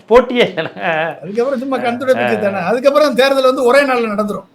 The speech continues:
Speaker 2: ஏன்னா, அதுக்கப்புறம் இந்த
Speaker 1: ஆ.
Speaker 2: ஏழு கட்ட தேர்தல்லாம் நடக்காது. ஏன்னா, பிரச்சாரமே பண்ண
Speaker 1: ஆ,
Speaker 2: தேவையில்லை.
Speaker 1: ஆ, ஆ, ஆ, ஆ. ஆ, அப்படி ஒரு ஆபத்தை, ஆ, நீங்க சொல்றீங்க. இப்ப இந்தியா கூட்டணி என்ன செய்யணுங்கிற ஒரு அறிவுரையை நீங்க சொல்ல விரும்புறீங்க?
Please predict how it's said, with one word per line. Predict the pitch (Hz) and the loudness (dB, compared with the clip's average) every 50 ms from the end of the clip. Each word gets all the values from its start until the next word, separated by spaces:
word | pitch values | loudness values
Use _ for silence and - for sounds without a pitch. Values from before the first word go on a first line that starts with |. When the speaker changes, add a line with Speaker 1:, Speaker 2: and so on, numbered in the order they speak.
| _ - - _ _ _ _ - | _ -20 -20 _ _ _ _ -8
Speaker 2:
ஏன்னா, | 214 262 | -6 -4
அதுக்கப்புறம் | 277 262 247 247 254 262 254 262 269 254 233 | -2 0 0 0 0 0 0 0 0 -2 -2
இந்த | 226 226 233 | 0 2 4
Speaker 1:
ஆ. | 254 | 4
Speaker 2:
ஏழு | 262 262 | 4 2
கட்ட | 254 247 233 226 202 226 | 0 -2 -2 -2 -2 -2
தேர்தல்லாம் | 233 233 233 233 226 | -2 -2 -2 -2 -4
நடக்காது. | 202 190 190 190 196 185 165 156 - - | -4 -4 -4 -4 -4 -6 -6 -8 -8 -8
ஏன்னா, | 185 240 240 247 | -6 -4 -4 -4
பிரச்சாரமே | 220 240 247 - 285 277 277 277 277 254 | -4 -4 -4 -2 -2 -2 0 0 -2 -2
பண்ண | 247 226 226 | -2 -4 -4
Speaker 1:
ஆ, | |
Speaker 2:
தேவையில்லை. | 220 214 214 214 208 131 127 110 110 110 107 - 165 160 156 160 - _ _ _ _ _ _ | -4 -4 -2 -2 0 0 0 -2 -2 -6 -8 -12 -16 -18 -20 -20 -20 _ _ _ _ _ _
Speaker 1:
ஆ, | 120 | -12
ஆ, | 120 131 123 113 107 110 113 110 | -10 -10 -10 -10 -10 -12 -6 -2
ஆ, | 117 127 127 | 0 0 2
ஆ. | 120 113 107 113 113 101 95 98 98 95 95 92 92 _ _ _ _ _ _ _ _ _ _ _ _ _ _ _ _ _ _ _ _ - - - 107 107 110 - _ _ - | 0 0 -2 -4 -4 -6 -8 -10 -12 -12 -14 -16 -20 _ _ _ _ _ _ _ _ _ _ _ _ _ _ _ _ _ _ _ _ -20 -20 -20 -20 -20 -20 -20 _ _ -18
ஆ, | - 107 107 - 110 - - - - | -16 -14 -14 -14 -14 -12 -12 -12 -12
அப்படி | - 107 - 143 139 139 | -12 -12 -10 -8 -8 -6
ஒரு | 135 135 131 127 123 | -6 -4 -2 0 0
ஆபத்தை, | 120 123 139 151 156 165 156 - - 160 156 147 139 131 123 110 110 - _ _ _ _ _ _ _ _ - | 2 2 0 0 -2 -4 -4 -2 -2 0 0 2 0 0 -2 -4 -6 -12 _ _ _ _ _ _ _ _ -10
ஆ, | 107 110 113 113 | -8 -6 -6 -6
நீங்க | 113 113 117 120 120 117 110 - | -6 -8 -10 -12 -12 -14 -12 -10
சொல்றீங்க. | - 123 123 123 143 135 117 117 127 143 - - _ _ _ _ _ _ | -10 -10 -8 -8 -10 -10 -8 -8 -10 -10 -10 -14 _ _ _ _ _ _
இப்ப | - 156 - - 175 170 | -16 -8 -2 0 2 2
இந்தியா | 170 170 190 220 240 262 254 | 2 0 -4 -2 2 2 2
கூட்டணி | 240 - 233 208 233 240 254 247 | 2 0 -2 -4 -4 -2 -2 -4
என்ன | 202 190 208 233 262 247 | -4 -4 -4 -2 -2 -2
செய்யணுங்கிற | 233 - - 233 226 240 262 254 262 262 247 247 240 226 220 208 196 190 180 175 | -2 -2 -2 -4 -2 0 0 0 0 0 0 0 2 2 4 4 4 4 2 2
ஒரு | 170 165 165 160 151 | 2 2 0 0 2
அறிவுரையை | 147 151 160 180 190 190 185 185 185 175 | 2 0 0 -2 -2 -2 -2 0 0 0
நீங்க | 156 147 135 | -2 -4 -6
சொல்ல | 120 - 131 131 135 131 | -8 -10 -10 -8 -8 -8
விரும்புறீங்க? | 117 110 101 - 101 90 95 | -8 -10 -12 -14 -16 -16 -18